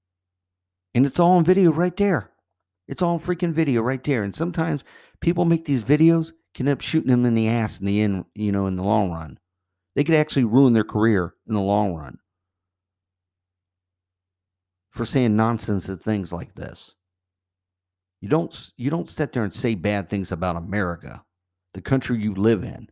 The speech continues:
You don't say bad things about it. You know, I'm a diehard American. I believe everything America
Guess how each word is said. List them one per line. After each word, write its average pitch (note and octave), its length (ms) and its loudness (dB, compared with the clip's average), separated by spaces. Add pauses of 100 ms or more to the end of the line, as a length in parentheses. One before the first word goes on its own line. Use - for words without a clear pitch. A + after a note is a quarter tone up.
(680)
You A#2+ 100 -2
don't E3 200 2
say C3+ 180 0
bad G#2 360 0
things F#2 220 -4
about G2 400 -2
it. - 240 -18 (1900)
You G2 100 -6
know, G2+ 100 0
I'm D#3 160 0
a C#3 40 2
diehard G#2 500 0
American. F2+ 420 -2
I A#2+ 100 0
believe B2 320 0
everything A2 400 0
America F#2 640 -2